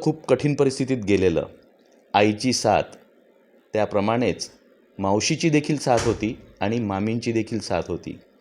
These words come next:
अनेक प्रसंगामध्ये तुम्ही खूप लढा दिलेला आहे. आईचं शिक्षण जरी कमी असलं, पण आईची स्वप्न फार मोठी होती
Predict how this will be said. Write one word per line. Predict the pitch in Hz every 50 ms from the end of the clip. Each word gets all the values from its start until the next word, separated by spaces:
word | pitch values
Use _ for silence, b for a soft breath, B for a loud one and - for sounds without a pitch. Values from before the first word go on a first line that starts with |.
| b b b b b b b b
अनेक | 113 135 175 180 175 -
प्रसंगामध्ये | 147 135 - - 147 147 151 156 156 151 143 139 147 143 131 107 123 - - - - -
तुम्ही | - 120 135 135 143 151 151 - - B B B B B B B B B
खूप | B 160 165 151 147
लढा | 123 123 127 143 147
दिलेला | 139 131 123 117 110 107 98
आहे. | 90 85 82 85 80 73 - - - _ _ _ _ _ _ _ _ _ _ - 95
आईचं | 107 117 120 123 123 - - - - 139 131
शिक्षण | - - 117 - - 139 131
जरी | 127 127 127 135
कमी | - 123 117 120 123 123
असलं, | 123 120 - - 120 104 85 82
पण | 85 - - - 110 107 110 110 - - -
आईची | - 101 110 113 143 131
स्वप्न | - - 117 117 143 151 151 151
फार | 147 135 131
मोठी | 131 117 101 92 - 127
होती | 113 101 82 - 78 76